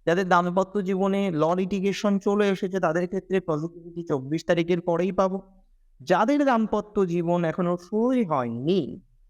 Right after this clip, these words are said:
চাইছেন একটা দাম্পত্য জীবনে প্রবেশ করতে, কিন্তু কোনো না কোনোভাবে সেটা এখনো শুরু করা যায়নি বা শুরু করতে পারছেন না, আমি মনে করি তাদের ক্ষেত্রে কিন্তু ইমপ্রুভমেন্ট আমরা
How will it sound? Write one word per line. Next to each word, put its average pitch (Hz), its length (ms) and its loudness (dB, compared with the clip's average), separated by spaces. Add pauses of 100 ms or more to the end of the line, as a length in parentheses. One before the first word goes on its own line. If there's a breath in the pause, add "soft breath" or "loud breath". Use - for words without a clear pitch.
(540)
চাইছেন 196 580 0 (300)
একটা 196 160 2
দাম্পত্য 160 460 0
জীবনে 170 280 -2
প্রবেশ 151 460 -4
করতে, 208 400 -4 (460)
কিন্তু 151 160 0
কোনো 180 220 2
না 196 120 2
কোনোভাবে 185 460 0
সেটা 170 220 0
এখনো 165 240 0
শুরু 156 260 -4
করা 151 280 0
যায়নি 139 500 -2 (260)
বা 127 100 -2
শুরু 143 220 -2
করতে 143 260 -2
পারছেন 127 460 -4
না, 143 560 0 (300)
আমি 196 220 2
মনে 214 240 2
করি 196 300 0
তাদের 165 300 2
ক্ষেত্রে 165 400 -2
কিন্তু 156 340 0
ইমপ্রুভমেন্ট 143 680 0
আমরা 131 520 -2